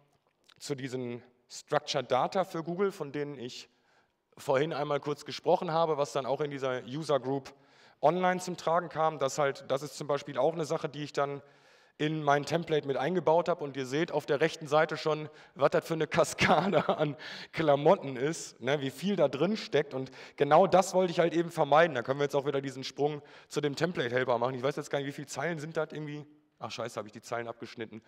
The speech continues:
Ja, keine Ahnung, ich würd mal jetzt sagen, fünfzig, sechzig Zeilen, die stünden jetzt auch im Template drin. Und wegen diesem Ding, wegen diesem Konstrukt bin ich überhaupt erst auf die Idee gekommen, das in so einen Helper auszulagern, weil ich das halt einfach so unübersichtlich fand.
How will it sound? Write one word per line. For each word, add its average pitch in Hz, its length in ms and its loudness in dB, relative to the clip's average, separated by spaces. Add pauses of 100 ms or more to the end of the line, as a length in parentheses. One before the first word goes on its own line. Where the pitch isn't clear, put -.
(400)
Ja, 110 80 -6
keine 127 240 2
Ahnung, 135 140 2
ich 123 60 -6
würd 165 100 -4
mal 147 80 0
jetzt 139 80 -4
sagen, 147 180 2
fünfzig, 180 340 -6
sechzig 160 380 -8
Zeilen, 165 400 -4 (320)
die 175 100 -2
stünden 190 360 2
jetzt 151 160 -2
auch 165 140 4
im 180 120 0
Template 175 480 0
drin. 170 100 0
Und 156 200 -4 (340)
wegen 160 320 0
diesem 196 360 -2
Ding, 220 340 0 (160)
wegen 147 200 -4
diesem 170 300 -4
Konstrukt - 600 -4
bin 170 100 -4
ich 156 80 -4
überhaupt 165 280 2
erst 156 140 -2
auf 156 140 -2
die 151 120 -8
Idee 160 220 0
gekommen, 143 340 -2
das 135 140 -2
in 147 100 -12
so 135 80 -6
einen 135 100 -4
Helper 156 280 0
auszulagern, 120 720 2
weil 127 100 0
ich 131 80 -6
das 135 140 -2
halt 135 140 0
einfach 143 240 -2
so 156 120 -2
unübersichtlich 123 680 -2
fand. 120 300 -6